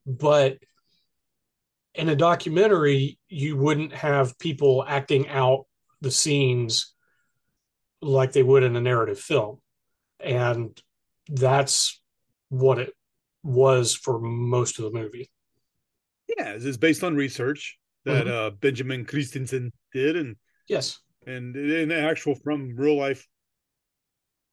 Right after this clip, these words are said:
Speaker 2: thi-, like the, the, uh, um, Hammer, the, um, the, the Malleus Maleficarum, um,
Speaker 1: Uh-huh.
Speaker 2: you know, the actual books about how to, how to kill witches and destroy witches and find witches and stuff, and,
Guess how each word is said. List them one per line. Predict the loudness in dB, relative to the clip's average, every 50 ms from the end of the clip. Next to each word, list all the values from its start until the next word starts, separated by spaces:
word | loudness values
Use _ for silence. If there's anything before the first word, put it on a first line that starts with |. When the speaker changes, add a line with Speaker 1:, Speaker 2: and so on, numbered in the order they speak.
| _ _
Speaker 2:
thi-, | -2 -2
like | 0 0 -2 -2 -4
the, | -6 -6 -6 -6
the, | -6 -6 -8 -8 -8 -10 -10 -10 -8 -8 -10 -10 -12 _ _ _ _ _ _ _ _ _ _ _ _
uh, | -14
um, | -10 -6
Hammer, | -2 -2 0 4 4 6 6 4
the, | 4 0 -2 -4 -4 -8 -10 _ -12
um, | -10 -10 -10 -12 -14 _ _ _ _ _ _ -10
the, | -8
the | -6 -4
Malleus | -2 0 2 2 2 2 0 -2 -6
Maleficarum, | -8 -4 -4 -2 -2 -4 -2 -2 -2 -2 -2 -4 -6 -8 -10 -8 -10 -10 -12 _ _ _ _ _ _ _ _ _ _ _ _ -10
um, | -8 -6
Speaker 1:
Uh-huh. | -6 -4 -6 -8 -10 _ _ _ _ _ _ _ _ _
Speaker 2:
you | -16 -14
know, | -12 -10
the | -8 -10 -10 -12 _ _ -8 -8
actual | -6 -4 -4 -4 -2
books | -2 -2 -2 -2 -4 -6
about | -8 -6 -6 -6 -4
how | -4 -4 -4
to, | -4 -4 -4
how | -4 -6
to | -6 -6
kill | -2 2 4 4 4 2
witches | 0 -2 -2 -4 -6 -6
and | -6 -8
destroy | -12 -10 -8 -6 -6 -6
witches | -6 -8 -8 -10 -10 -12
and | -12 -12
find | -10 -10 -10 -8 -8
witches | -8 -6 -4 -6 -6
and | -6 -8
stuff, | -10 -8 -8 -8 -8 -10
and, | -12 -14